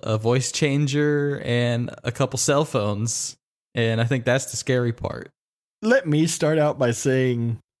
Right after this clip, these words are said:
Speaker 2: kudos to the opening kill and everyone involved in its creation. If anything in this film stands the test of time, it's that opening sequence. I think you'd agree. <laughs>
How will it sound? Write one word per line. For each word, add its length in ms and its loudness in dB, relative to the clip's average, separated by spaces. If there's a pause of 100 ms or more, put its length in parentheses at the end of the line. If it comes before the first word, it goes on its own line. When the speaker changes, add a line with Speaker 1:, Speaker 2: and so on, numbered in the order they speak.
(100)
Speaker 2:
kudos 760 2 (240)
to 140 2
the 100 2
opening 500 2
kill 460 0 (300)
and 180 0
everyone 400 2
involved 480 2
in 100 2
its 140 0
creation. 800 2 (300)
If 200 2
anything 440 2
in 80 4
this 180 2
film 260 2
stands 460 0
the 100 0
test 320 0
of 100 -4
time, 580 -2 (260)
it's 200 0
that 200 2
opening 440 0
sequence. 800 -4 (320)
I 60 0
think 220 0
you'd 140 2
agree. 500 2 (100)
<laughs> 40 -2